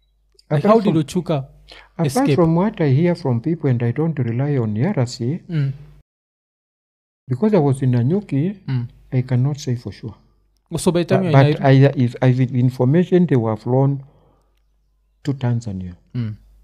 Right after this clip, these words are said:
Speaker 2: So an-, anything else is R C, it's something I cannot confirm.
Speaker 1: Mm.
Speaker 2: Yeah. But
Speaker 1: Oh.
Speaker 2: I, it's, it, it's a fact now.
Speaker 1: Mm.
Speaker 2: They were flown to Tanzania.
Speaker 1: Mm.
Speaker 2: Who did it and when, I don't know.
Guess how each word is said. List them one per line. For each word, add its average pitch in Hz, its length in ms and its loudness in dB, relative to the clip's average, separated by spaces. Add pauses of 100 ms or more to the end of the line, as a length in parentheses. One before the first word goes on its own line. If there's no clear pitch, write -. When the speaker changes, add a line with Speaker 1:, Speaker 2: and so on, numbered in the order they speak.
(1300)
Speaker 2:
So - 240 -12
an-, 170 200 0
anything 165 480 -2
else 160 200 -4
is 120 220 -6
R 135 240 -2
C, 135 140 -6
it's 123 260 -8
something 135 320 -2
I 104 80 -4
cannot 107 400 -8
confirm. 98 460 -14 (120)
Speaker 1:
Mm. 120 240 -4 (200)
Speaker 2:
Yeah. 107 120 -14 (540)
But 123 280 2
Speaker 1:
Oh. 127 60 0
Speaker 2:
I, 123 220 0 (280)
it's, 127 220 -2
it, 139 640 -4
it's 147 160 -2
a 151 80 8
fact 151 480 0
now. 107 320 -4 (260)
Speaker 1:
Mm. 127 240 -2
Speaker 2:
They 127 140 0
were 110 240 -2
flown 123 480 -2 (240)
to 104 80 -6
Tanzania. 90 640 -10 (220)
Speaker 1:
Mm. 123 180 -6
Speaker 2:
Who 214 200 0
did 185 280 0
it 196 260 -2
and 131 280 0
when, 190 600 0
I 123 120 -2
don't 90 460 -12
know. 87 140 -16